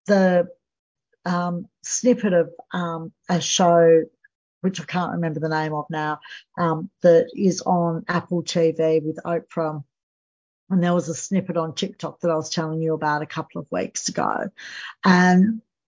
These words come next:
<clears throat> she said, Oprah says, you know, "Break those shackles, step into your dream, step on to your path." And that's so true. And it was funny because when I was, when I decided to do this show,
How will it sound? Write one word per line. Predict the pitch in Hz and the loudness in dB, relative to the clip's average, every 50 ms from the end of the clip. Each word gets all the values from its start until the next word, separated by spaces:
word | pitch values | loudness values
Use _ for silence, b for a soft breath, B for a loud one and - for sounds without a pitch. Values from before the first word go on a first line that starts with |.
| _ _ - | _ _ 4
<clears throat> | 262 294 247 226 185 - - | 6 8 8 8 8 4 0
she | - - - 226 208 | -4 -2 2 2 2
said, | - - - - - | 2 0 -4 -2 2
Oprah | - 240 233 - - - 214 - 220 | 4 4 4 4 0 -6 -8 -6 -6
says, | 220 - - 220 208 196 175 165 - - | -4 0 2 4 4 4 2 2 0 -2
you | - 185 | -2 -2
know, | 175 175 180 196 190 B B B B B B B _ | -2 -2 -2 -4 -6 B B B B B B B _
"Break | - 208 220 233 240 247 247 247 - - | -2 0 2 4 6 6 4 2 0 0
those | 247 240 240 240 | 2 4 4 4
shackles, | - - 226 220 208 - 240 208 190 - | 2 0 0 -2 -2 -2 -4 -6 -6 -8
step | - - - - _ - 262 254 233 240 240 - _ - - | -12 -14 -14 -14 _ 0 0 2 2 0 -4 -8 _ -12 -6
into | - 254 240 233 220 214 196 - - 226 | -2 0 0 2 0 -2 -2 -2 -2 -2
your | 214 202 214 202 202 196 | 0 0 0 0 0 0
dream, | 185 156 - - 175 175 190 202 202 196 185 160 165 175 - _ _ _ _ _ _ _ _ | -2 -4 -8 -12 -10 -6 -4 -2 -2 0 -2 -2 -4 -10 -14 _ _ _ _ _ _ _ _
step | - - - - - - - - 247 226 233 226 - - - _ - | -10 -10 -10 -10 -10 -4 0 2 2 2 0 -2 -6 -12 -20 _ -2
on | 233 233 240 240 240 240 220 196 190 185 - - - | 0 2 4 4 4 4 4 2 2 0 -2 -6 -6
to | - 196 | -4 -2
your | 196 190 214 208 202 190 196 | 0 0 0 0 -2 -4 -6
path." | - - - 208 196 202 196 180 - - 196 196 - _ _ _ _ - | -8 -8 -6 -4 -4 -4 -4 -6 -8 -10 -14 -18 -20 _ _ _ _ -2
And | 220 226 226 233 | 0 2 4 4
that's | 247 240 220 220 - | 4 4 2 0 -4
so | - - - - 240 233 240 247 247 247 247 | -10 -10 -4 0 2 2 4 4 4 4 2
true. | - - - - 233 226 226 226 - - 55 - - - B B B B B B B | 0 -4 -6 -2 0 2 2 2 0 -2 -6 -10 -12 -14 B B B B B B B
And | 214 220 220 | 0 2 2
it | 226 208 | 2 4
was | 214 220 220 190 190 - - _ _ _ _ - | 4 2 2 0 -2 -8 -14 _ _ _ _ -6
funny | 208 220 226 233 220 202 | -2 0 2 2 0 0
because | 190 190 185 - 196 190 180 - - | -2 -6 -6 -4 -4 -4 -4 -4 -6
when | 185 202 208 208 202 | -6 -4 -2 0 0
I | 196 196 | 0 0
was, | 196 196 185 - - - - | 0 -2 -4 -6 -10 -16 -18
when | - - - 196 202 214 208 196 | -14 -10 -10 -6 -2 0 2 2
I | 196 202 | 2 2
decided | 190 190 180 - - 196 180 180 180 190 196 185 - | 0 0 -4 -4 -4 -2 -2 0 -2 -2 -4 -6 -8
to | - 160 | -10 -8
do | - 185 190 190 190 | -4 -2 -2 -2 -2
this | - - - | -4 -6 -8
show, | - - - - 202 196 196 - | -8 -6 -6 -2 -2 -2 -2 -2